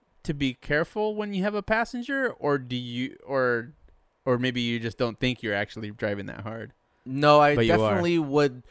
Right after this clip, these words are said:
Speaker 2: I would, I would shift at, like, lower R P Ms occasionally.
Speaker 1: Uh-huh.
Speaker 2: If I was driving it hard, I wouldn't even occasionally be
Speaker 1: Where do
Speaker 2: shifting
Speaker 1: you,
Speaker 2: it.
Speaker 1: where do you shift normally?
Speaker 2: If I'm just going to work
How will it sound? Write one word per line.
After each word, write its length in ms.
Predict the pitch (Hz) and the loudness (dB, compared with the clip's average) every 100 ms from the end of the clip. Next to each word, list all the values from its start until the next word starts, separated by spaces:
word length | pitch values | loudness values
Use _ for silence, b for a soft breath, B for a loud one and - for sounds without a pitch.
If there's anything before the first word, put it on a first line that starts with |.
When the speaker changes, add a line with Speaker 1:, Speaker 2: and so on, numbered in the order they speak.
| b - | b -2
Speaker 2:
I 140 | 151 | 2
would, 340 | 165 147 120 - | 2 0 -6 -4
I 120 | 139 | -2
would 240 | 151 160 139 | -2 -4 -10
shift 540 | - - - 175 - | -10 -6 -2 -2 0
at, 120 | 147 | 0
like, 200 | 127 123 120 | 0 -4 -2
lower 320 | 120 127 127 | 0 2 2
R 120 | 113 | 0
P 200 | - 113 | -4 -4
Ms 320 | 113 131 - | -4 -6 -10
occasionally. 840 | - - 110 113 147 160 185 196 208 | -12 -8 -6 -6 -6 -6 -6 -8 -8
Speaker 1:
Uh-huh. 400 | 131 117 113 113 | -6 -4 -2 -2
Speaker 2:
If 120 | 120 165 | 0 2
I 80 | |
was 120 | 170 135 | 2 2
driving 320 | 143 147 156 | 2 2 0
it 60 | 120 | 0
hard, 280 | 139 160 | 2 4
I 80 | 135 | 2
wouldn't 480 | 123 120 131 127 - _ - | 0 0 -2 -4 -10 _ -12
even 260 | 120 117 | -8 -8
occasionally 600 | 101 - 127 127 113 98 | -8 -6 -4 -4 -6 -8
be 220 | 92 95 127 | -8 -4 6
Speaker 1:
Where 140 | 156 190 | 6 6
do 80 | |
Speaker 2:
shifting 220 | 202 196 196 | 2 0 -2
Speaker 1:
you, 60 | |
Speaker 2:
it. 60 | - | 2
Speaker 1:
where 180 | 147 180 | 4 4
do 60 | 196 | 2
you 180 | 180 | 0
shift 540 | 151 - - 160 - - | -2 -4 -2 -2 -4 -8
normally? 760 | 131 139 143 127 110 - 123 _ _ _ _ _ - | -2 0 2 0 -2 -8 -16 _ _ _ _ _ -2
Speaker 2:
If 200 | 160 - | -2 2
I'm 300 | 180 180 151 | 2 2 0
just 240 | 196 - | -2 0
going 180 | 156 165 | 2 2
to 40 | |
work 600 | 131 117 147 170 - - | 2 0 0 -2 -12 -20